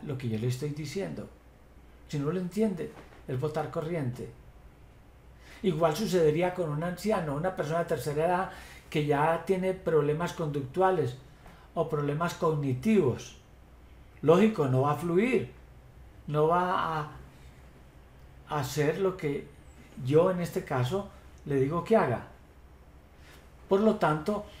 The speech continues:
lo de sí o no en la terapia regresiva no depende de la cédula, no depende de los años, de la edad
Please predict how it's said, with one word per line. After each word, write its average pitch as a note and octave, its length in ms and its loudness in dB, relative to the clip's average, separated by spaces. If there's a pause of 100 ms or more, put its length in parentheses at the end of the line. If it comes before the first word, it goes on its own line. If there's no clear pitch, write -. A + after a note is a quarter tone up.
(420)
lo D3+ 200 6
de D3+ 360 6
sí A3 480 0
o F3 140 2
no D#3 380 2
en C#3+ 80 0
la B2+ 240 2
terapia D3 420 -2
regresiva F#3+ 680 0
no D#3 160 0
depende F3+ 580 2
de E3 120 4
la C3 160 0
cédula, D#3+ 580 0 (440)
no D3 140 2
depende F#3 580 2
de D#3+ 120 4
los C3+ 300 -2
años, D#3 480 -2
de D3 120 0
la C#3 120 -2
edad C#3+ 300 0